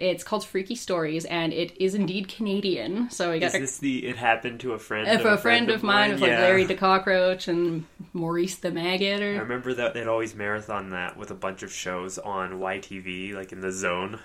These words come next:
Speaker 1: Oh, yeah, I
Speaker 2: Uh,
Speaker 1: couldn't
Speaker 2: they would
Speaker 1: remember if it
Speaker 2: have
Speaker 1: was
Speaker 2: their
Speaker 1: Teletoon or if it was Y T V,
Speaker 2: Y T V,
Speaker 1: but,
Speaker 2: they'd
Speaker 1: okay.
Speaker 2: have their Halloween marathons where it's
Speaker 1: Yeah.
Speaker 2: just stuff like Freaky Stories and
Speaker 1: Yeah, I remember
Speaker 2: Are You Afraid of the
Speaker 1: staying up
Speaker 2: Dark?
Speaker 1: a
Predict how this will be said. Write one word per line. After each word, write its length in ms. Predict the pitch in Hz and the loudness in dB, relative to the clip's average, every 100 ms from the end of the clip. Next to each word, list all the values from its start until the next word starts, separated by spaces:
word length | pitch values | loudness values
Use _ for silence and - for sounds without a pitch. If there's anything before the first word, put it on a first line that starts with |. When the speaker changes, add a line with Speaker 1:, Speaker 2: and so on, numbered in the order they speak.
| - | -2
Speaker 1:
Oh, 220 | 202 220 | 4 8
yeah, 80 | 220 | 8
I 100 | 214 | 8
Speaker 2:
Uh, 20 | 214 | 8
Speaker 1:
couldn't 140 | 277 | 10
Speaker 2:
they 40 | |
would 80 | 294 | 10
Speaker 1:
remember 240 | 302 294 240 | 10 8 4
if 100 | 240 | 4
it 40 | |
Speaker 2:
have 140 | 214 247 | 4 4
Speaker 1:
was 100 | 269 | 4
Speaker 2:
their 120 | 302 | 6
Speaker 1:
Teletoon 100 | 285 | 6
or 40 | |
if 80 | 247 | 4
it 40 | 220 | 0
was 120 | 185 | 2
Y 180 | 185 180 | 4 4
T 120 | 196 | 4
V, 40 | 170 | 6
Speaker 2:
Y 160 | 113 | 8
T 140 | 160 131 | 6 2
V, 140 | 120 | 2
Speaker 1:
but, 60 | 117 | 4
Speaker 2:
they'd 80 | - | 4
Speaker 1:
okay. 80 | - | 4
Speaker 2:
have 180 | 127 | 2
their 140 | 120 113 | 2 4
Halloween 600 | 113 107 107 104 101 98 | 6 6 4 -2 -4 -6
marathons 600 | 95 92 92 110 - 190 | -4 -2 -2 -2 0 2
where 140 | 185 180 | 4 2
it's 100 | 175 | 0
Speaker 1:
Yeah. 80 | |
Speaker 2:
just 180 | 170 165 | 0 -2
stuff 180 | 131 113 | -2 -4
like 160 | 104 - | -6 -8
Freaky 300 | 123 - 127 | -10 -8 -8
Stories 600 | - 101 107 107 120 123 | -4 -2 -2 -6 -8 -6
and 120 | 160 | 2
Speaker 1:
Yeah, 80 | 180 | 2
I 40 | |
remember 200 | 185 185 | 4 2
Speaker 2:
Are 40 | 147 | 0
You 40 | |
Afraid 220 | - 135 127 | 0 -2 -4
of 60 | |
the 140 | 131 127 | -2 -2
Speaker 1:
staying 300 | 123 214 220 | 2 2 2
up 120 | |
Speaker 2:
Dark? 40 | |
Speaker 1:
a 20 | 202 | 0